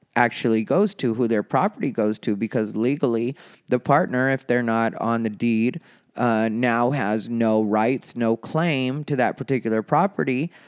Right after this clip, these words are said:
And now they're being put out of their house by, in a lot of cases, greedy family members who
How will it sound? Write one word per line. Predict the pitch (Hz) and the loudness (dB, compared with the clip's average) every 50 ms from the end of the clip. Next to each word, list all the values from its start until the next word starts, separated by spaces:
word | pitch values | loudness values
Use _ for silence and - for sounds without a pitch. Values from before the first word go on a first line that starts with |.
| _ _ - | _ _ -4
And | - 135 135 131 123 123 123 123 127 127 | 0 0 2 2 2 2 0 0 -2 0
now | 131 131 127 127 139 | 2 2 4 4 4
they're | 139 135 127 120 | 4 2 2 2
being | 110 135 127 123 127 | 2 0 0 -2 -2
put | - - 139 135 | -2 0 2 4
out | 127 123 127 | 4 4 4
of | 117 | 4
their | 113 113 | 2 2
house | 131 160 165 180 175 170 170 156 | 2 2 4 4 4 2 2 -2
by, | 147 - 127 120 117 117 120 123 127 123 - - - - - | -2 0 2 2 4 4 2 2 0 -2 -4 -8 -12 -12 -6
in | - 127 127 | -4 -2 -2
a | 120 117 | 0 0
lot | 113 104 120 151 | 0 0 0 -2
of | - | -2
cases, | - 165 165 156 160 151 143 | -2 -2 -2 -2 -4 -6 -6
greedy | 117 104 110 117 120 120 135 160 | -6 -2 0 0 2 2 2 0
family | 170 - 160 180 233 277 302 285 220 | 0 2 2 2 2 0 0 0 -2
members | 170 147 131 123 120 113 120 135 170 175 - _ - - - - _ _ - | 0 0 0 0 2 2 0 0 0 -2 -6 _ -20 -20 -20 -20 _ _ 0
who | - 156 151 147 143 135 135 135 135 160 185 | 2 4 4 6 6 4 4 4 2 2 -2